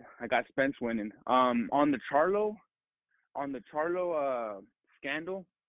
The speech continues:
bro, I think Charlo's going through some stuff, bro. Like, I mean, you, you guys, I don't know if you guys seen, uh,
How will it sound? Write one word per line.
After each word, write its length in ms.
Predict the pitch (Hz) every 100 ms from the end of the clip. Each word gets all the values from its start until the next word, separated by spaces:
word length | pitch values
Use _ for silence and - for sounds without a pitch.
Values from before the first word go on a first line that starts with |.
| _ _ _ _ _
bro, 260 | 143 131 110 - - - -
I 80 | 143
think 220 | 185 156
Charlo's 300 | 151 143 127
going 280 | 127 131 123
through 120 | 110 -
some 100 | 104 -
stuff, 180 | 104 -
bro. 180 | 92 98
Like, 340 | 101 95 92 - - _ _ _ _ _ - - _ _
I 40 | -
mean, 480 | 123 117 110 101 -
you, 140 | 262 - _ - - -
you 200 | - 160
guys, 160 | 165 143 -
I 40 | 143
don't 120 | 175
know 60 |
if 120 | 170 160
you 100 | 147
guys 200 | 143 131 -
seen, 280 | 151 147 139
uh, 240 | 127 117